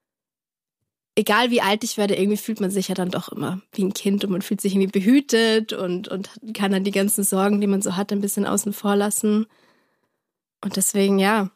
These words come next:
ist auf jeden Fall, was ich auch versuche, ein bisschen sorgenfrei und begeisterungsfähig zu bleiben.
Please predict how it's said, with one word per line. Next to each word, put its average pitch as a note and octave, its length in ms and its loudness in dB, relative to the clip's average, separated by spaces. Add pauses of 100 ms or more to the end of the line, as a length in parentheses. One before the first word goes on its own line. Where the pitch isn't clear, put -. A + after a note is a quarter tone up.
(360)
ist - 120 -10
auf G3 120 -6
jeden G#3+ 120 0
Fall, G#3+ 160 -2
was G3+ 160 -2
ich G3+ 80 -4
auch G3+ 80 -8
versuche, G3 600 0 (340)
ein G3+ 100 -8
bisschen G3+ 500 -2
sorgenfrei G#3 800 -2
und G#3+ 200 -2
begeisterungsfähig G#3 840 -8
zu G3+ 100 -8
bleiben. G3 420 -2